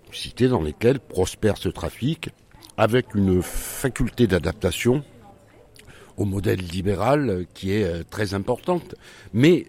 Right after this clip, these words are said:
euh, ce n'est qu'en fait, depuis les années deux mille, qu'on voit l'irruption de mineurs qui, du rôle, euh, le plus modeste, hein, de guetteurs, jusqu'à un rôle plus important,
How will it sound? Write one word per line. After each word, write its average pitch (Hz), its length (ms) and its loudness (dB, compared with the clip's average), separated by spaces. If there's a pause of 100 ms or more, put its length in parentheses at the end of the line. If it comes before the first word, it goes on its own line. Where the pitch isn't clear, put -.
euh, 90 260 -10
ce - 160 -4
n'est 127 240 4
qu'en 95 300 -2
fait, 113 320 -2
depuis 90 300 -4
les 85 200 -4
années 107 240 4
deux 104 160 2
mille, 156 380 2 (400)
qu'on 123 160 0
voit 123 500 0 (340)
l'irruption 135 800 -2 (340)
de 98 120 -4
mineurs 113 600 2 (280)
qui, 139 280 -10 (540)
du 87 160 -6
rôle, 113 480 4
euh, 90 500 2
le 87 140 -4
plus 98 180 -8
modeste, 120 480 2
hein, 87 140 2
de 80 140 0
guetteurs, 127 600 2
jusqu'à 101 640 -2
un 90 220 2
rôle 90 260 0
plus 90 240 -4
important, 87 480 0